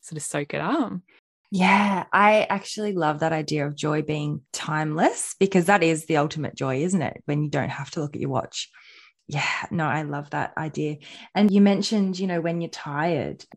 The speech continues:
Speaker 2: being tired is often another barrier because you think, "I can't even be bothered getting on my yoga mat. I can't even be bothered having a shower,"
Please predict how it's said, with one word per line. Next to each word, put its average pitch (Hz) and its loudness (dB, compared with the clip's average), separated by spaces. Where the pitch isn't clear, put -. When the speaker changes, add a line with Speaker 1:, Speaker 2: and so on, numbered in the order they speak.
Speaker 2:
being 208 8
tired 165 4
is 165 2
often 156 -2
another 151 0
barrier 151 2
because 151 -6
you 151 -4
think, 147 -6
"I 143 -10
can't 170 -2
even 165 -2
be 160 -2
bothered 147 0
getting 165 2
on 160 2
my 143 2
yoga 139 2
mat. 92 0
I 104 2
can't 160 -4
even 160 -6
be 156 -2
bothered 143 -2
having 143 0
a 143 0
shower," 160 6